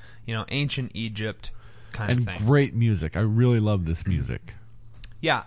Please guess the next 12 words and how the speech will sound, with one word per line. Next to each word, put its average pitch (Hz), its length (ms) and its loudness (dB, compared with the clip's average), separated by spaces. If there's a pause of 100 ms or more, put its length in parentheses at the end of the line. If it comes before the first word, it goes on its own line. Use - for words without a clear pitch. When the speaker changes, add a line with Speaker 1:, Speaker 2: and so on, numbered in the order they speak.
Speaker 1:
le-, 160 220 0 (920)
the 147 200 0
music 180 480 0
throughout 127 580 2
the 120 80 -2
whole 117 220 -2
thing 120 240 -2
Speaker 2:
Yeah. 120 120 0
Speaker 1:
is 110 140 -4
really 123 260 0
just 107 240 -4
fantastic. 104 800 -6